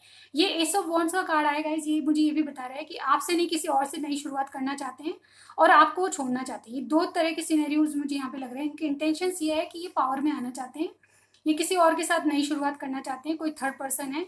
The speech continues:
जो कि इनके life में है। अगर आपसे already married है, जैसे कि कार्मिक connection चल रहा है, आपके जो relationship में उसमें toxic nature आपका लगता है मुझे, तो आपको छोड़ के किसी और को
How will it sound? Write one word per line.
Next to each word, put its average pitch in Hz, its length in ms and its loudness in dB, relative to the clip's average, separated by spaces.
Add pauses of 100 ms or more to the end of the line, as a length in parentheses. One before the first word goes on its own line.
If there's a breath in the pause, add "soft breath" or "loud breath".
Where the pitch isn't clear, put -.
(100)
जो 262 100 -6
कि 277 120 -10
इनके 269 180 -4
life 247 280 -8
में 277 100 -4
है। 320 140 -2 (340 loud breath)
अगर 277 180 2
आपसे 294 220 0
already 294 380 2
married 285 260 0
है, 349 80 0
जैसे 311 240 -4
कि 311 120 -2
कार्मिक 277 360 -4
connection 285 340 -4
चल 294 140 -4
रहा 269 160 -12
है, 311 60 -6
आपके 294 360 -2
जो 330 260 -4
relationship 320 640 -2
में 349 80 0
उसमें 339 260 0
toxic 311 460 -4
nature 285 280 -2
आपका 269 240 -6
लगता 233 260 -14
है 233 60 -12
मुझे, 214 220 -16 (440 loud breath)
तो 320 60 4
आपको 277 240 4
छोड़ 320 260 0
के 370 120 -4
किसी 330 180 -4
और 269 180 0
को 320 240 -6